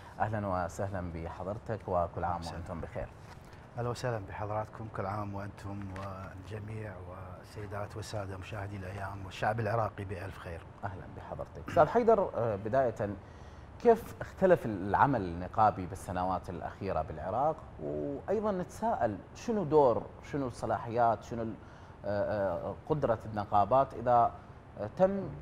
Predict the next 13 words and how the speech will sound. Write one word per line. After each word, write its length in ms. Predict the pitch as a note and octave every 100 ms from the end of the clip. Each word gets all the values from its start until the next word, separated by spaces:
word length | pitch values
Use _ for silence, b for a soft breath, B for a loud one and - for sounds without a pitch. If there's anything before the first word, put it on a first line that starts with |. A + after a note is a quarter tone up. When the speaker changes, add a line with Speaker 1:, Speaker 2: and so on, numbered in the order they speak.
| -
Speaker 1:
تقسيمها 600 | C#3 - - E3 C3 B2
بالمحاصصة 840 | G#2+ G#2 G2 - G2 - E2+ -
للأحزاب، 560 | D#2+ E2 - G#2+ B2 B2+
شنو 180 | B3+ A#3
فعاليتها 600 | F3 A#2+ C3 D#3 D#3 G2+
البقت؟ 340 | D#2 - F2+ - - - - - - - B B B B -
Speaker 2:
النقابات 560 | D#3 F3+ F#3+ F#3 F#3+ F3+ -
بالعراق 640 | C3+ D3 C#3+ C3 C3 C#3 C3 - -
تخضع 380 | - - G2
إلى 180 | A2 G2+ -
قوانين، 600 | G2+ G#2 G2+ G#2 A#2 A#2+ - -
كل 200 | B2+ A2+
نقابة، 600 | G#2 G#2+ G2+ G#2 G#2+